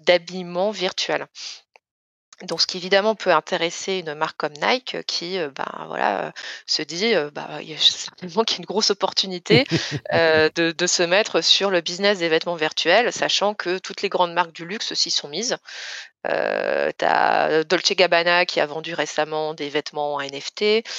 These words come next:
Speaker 1: Euh, t'as Gucci, euh, qui vend des, des sacs sur Roblox. Euh, t'as Balenciaga ou, euh, tu as, euh, Moncler, euh, qui vendent des vêtements, des doudounes sur Fortnite. Euh,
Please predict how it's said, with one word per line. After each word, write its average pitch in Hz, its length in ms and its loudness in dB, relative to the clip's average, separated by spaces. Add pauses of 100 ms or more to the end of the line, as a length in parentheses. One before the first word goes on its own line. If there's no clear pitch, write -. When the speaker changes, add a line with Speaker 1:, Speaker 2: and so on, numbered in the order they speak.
(380)
Speaker 1:
Euh, 160 480 6 (100)
t'as 165 340 6
Gucci, 202 600 0
euh, 175 60 4
qui - 180 -8
vend 180 300 0
des, 156 420 -2
des 165 120 -4
sacs 185 460 2
sur 151 240 -2
Roblox. 170 640 2
Euh, 160 340 2 (120)
t'as 165 300 6
Balenciaga 175 1080 2
ou, 160 200 -6
euh, 151 240 -2
tu - 220 -2
as, 156 280 2
euh, 139 40 -2 (280)
Moncler, 196 580 4
euh, 165 100 4
qui - 160 -6
vendent 170 360 -2
des 160 180 0
vêtements, 175 400 0
des 165 100 -4
doudounes 160 340 -10
sur - 160 -4
Fortnite. 165 540 -2 (580)
Euh, 151 640 4